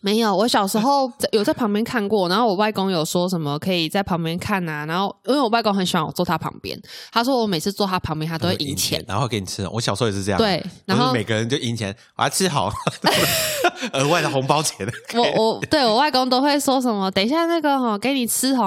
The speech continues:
Speaker 1: 啊，我带你去街上买糖果。”
Speaker 2: 嗯。
Speaker 1: 就是小时候都这样，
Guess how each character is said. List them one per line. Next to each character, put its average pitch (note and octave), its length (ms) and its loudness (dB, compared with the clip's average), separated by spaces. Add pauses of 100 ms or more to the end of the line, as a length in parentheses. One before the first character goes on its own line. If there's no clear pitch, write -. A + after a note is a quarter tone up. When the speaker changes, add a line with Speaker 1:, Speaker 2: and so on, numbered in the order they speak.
Speaker 1:
啊， C#4 180 0
我 G#3 140 2
带 C4+ 180 0
你 G3+ 100 0
去 C4+ 220 0
街 A#3+ 160 2
上 B3+ 160 2
买 F3+ 160 0
糖 F#3+ 240 -2
果。” F#3+ 240 -4
Speaker 2:
嗯。 G#2 260 -4
Speaker 1:
就 A2 80 0
是 B3 80 4
小 G3+ 160 0
时 F3+ 80 -2
候 G3+ 60 2
都 G3+ 160 -2
这 F#3+ 260 -2
样， D#3+ 160 -2